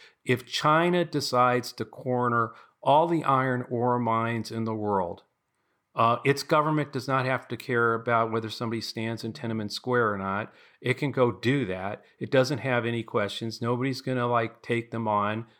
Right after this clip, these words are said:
not internally. And what are you doing with our money? But now if, if Donald Trump or Joe Biden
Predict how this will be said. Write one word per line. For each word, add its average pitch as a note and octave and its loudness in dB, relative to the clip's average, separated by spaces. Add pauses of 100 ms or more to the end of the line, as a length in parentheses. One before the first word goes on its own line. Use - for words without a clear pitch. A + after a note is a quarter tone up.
not A#2+ 0
internally. A2+ 0 (280)
And A2+ -2
what B2 2
are B2+ 2
you B2+ 0
doing A#2+ -2
with B2 -4
our B2 2
money? G#2 -2 (400)
But C#3 2
now C#3 4
if, B2+ -2 (180)
if B2+ 2 (300)
Donald B2 2
Trump E3+ 2
or A#2 -2
Joe G#2+ -4
Biden A#2+ -2